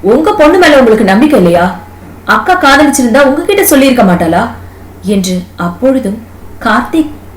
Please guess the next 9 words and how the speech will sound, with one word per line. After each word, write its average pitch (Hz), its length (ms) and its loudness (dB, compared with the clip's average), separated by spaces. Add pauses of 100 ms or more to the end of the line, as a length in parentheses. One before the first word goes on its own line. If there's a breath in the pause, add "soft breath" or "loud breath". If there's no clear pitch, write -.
தாயிடம் 262 500 0
வாதம் 208 360 0
புரிந்து 302 320 0
கொண்டே 262 360 0 (440 loud breath)
நெடியவனை 311 480 2
நோக்கி 285 460 -2
பாதங்களை 269 520 0
எடுத்து 247 300 -4
வைக்க 247 320 -2